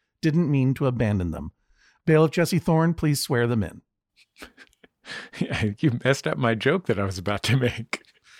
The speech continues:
Speaker 1: Oh, no.
Speaker 2: Please rise and raise your right hands. Do you swear to tell the truth, the whole truth, and nothing but the truth, so help you God,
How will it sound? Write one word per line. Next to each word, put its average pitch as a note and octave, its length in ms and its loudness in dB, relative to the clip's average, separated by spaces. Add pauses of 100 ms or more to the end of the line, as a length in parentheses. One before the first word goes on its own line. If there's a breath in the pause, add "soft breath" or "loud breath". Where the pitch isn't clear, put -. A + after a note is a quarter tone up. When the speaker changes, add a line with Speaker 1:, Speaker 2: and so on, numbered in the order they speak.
(200 loud breath)
Speaker 1:
Oh, D#3 80 4
no. E3+ 320 4 (800 loud breath)
Speaker 2:
Please F#3 360 6
rise D#3 680 4
and A2+ 260 0
raise C#3 400 4
your A#2 200 2
right G2+ 260 6
hands. D3 580 2
Do - 140 -4
you A2+ 160 2
swear C#3 220 2
to A#2+ 80 -2
tell A2+ 200 2
the G2+ 140 0
truth, - 560 2 (360 loud breath)
the B2+ 100 0
whole C#3 220 4
truth, C#3 400 2
and A#2 220 2
nothing A#2 340 0
but B2 200 0
the B2 100 -2
truth, A#2+ 460 0
so A2+ 260 0
help A2 300 -2
you A2+ 120 0
God, G#2 520 0